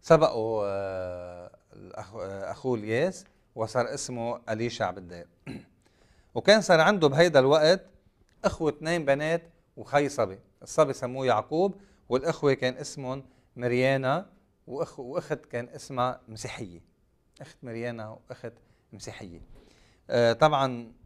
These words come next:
هالأسامي صارت قليلة نسمعها هلأ بوقتنا. لما القديس صار عمره عشرين سنة، قرر بساعتها بنعمة خاصة من ربنا يسوع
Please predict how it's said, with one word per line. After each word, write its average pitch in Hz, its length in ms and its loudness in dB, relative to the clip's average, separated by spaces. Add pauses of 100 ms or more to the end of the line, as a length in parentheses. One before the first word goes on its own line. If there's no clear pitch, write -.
(260)
هالأسامي 123 480 -8
صارت 117 300 -8
قليلة 123 320 -6
نسمعها 95 1000 -8
هلأ 107 280 -6
بوقتنا. 104 580 -10 (840)
لما 156 180 2
القديس 175 360 0
صار 151 120 4
عمره 139 520 -2 (400)
عشرين 127 400 -10
سنة، 123 400 -8 (840)
قرر 139 340 6
بساعتها 117 760 -2
بنعمة 113 540 -8
خاصة 123 360 -6
من 101 140 -14
ربنا 110 320 -4
يسوع 127 540 -8